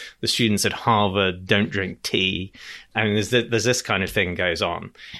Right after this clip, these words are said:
Um, but what it, what it's telling us, of course, is how, is how far the, the protests against the, uh, the, the Sugar Acts and the, and the Stamp Acts that we're talking about seeped into colonial society and involved,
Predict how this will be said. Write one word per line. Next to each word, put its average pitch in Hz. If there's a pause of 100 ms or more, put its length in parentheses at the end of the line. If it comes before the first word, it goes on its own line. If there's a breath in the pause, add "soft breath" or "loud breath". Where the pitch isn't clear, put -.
(200 loud breath)
Um, 101
but 135
what 180
it, 165
what 156
it's 139
telling 202
us, 104
of 98
course, -
is 110
how, 120 (640 loud breath)
is 131
how 131
far 120 (240 soft breath)
the, 123 (100)
the 123
protests -
against 110
the, 98 (420 soft breath)
uh, 92
the, 95
the -
Sugar 104
Acts -
and 90
the, 95
and 95
the 92
Stamp 98
Acts 95
that -
we're 101
talking 101
about 95 (180)
seeped -
into 117
colonial 104
society 98
and 139
involved, 123